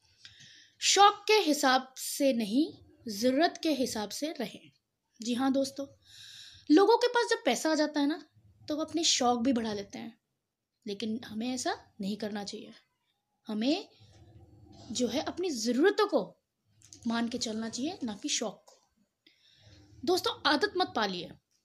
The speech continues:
ब्रांडेड कपड़े पहनना, रेस्टोरेंट में खाना, मॉल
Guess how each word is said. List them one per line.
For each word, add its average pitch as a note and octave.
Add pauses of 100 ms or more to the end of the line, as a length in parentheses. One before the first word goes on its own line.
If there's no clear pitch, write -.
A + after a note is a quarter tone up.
(160)
ब्रांडेड A#3
कपड़े B3+
पहनना, C4
रेस्टोरेंट A3
में C#4
खाना, B3+ (360)
मॉल A#3